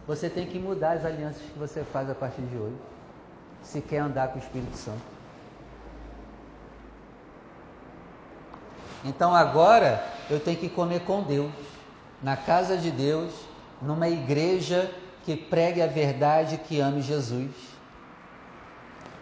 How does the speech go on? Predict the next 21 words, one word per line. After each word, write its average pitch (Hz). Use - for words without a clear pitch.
Eu 147
não 208
posso 214
estar 175
na 170
igreja 151
e 170
no 165
candomblé, 151
na 156
igreja 156
e -
no 175
seixonoye, 151
na 165
igreja 170
evangélica 170
e -
na 175
igreja 160
católica, 139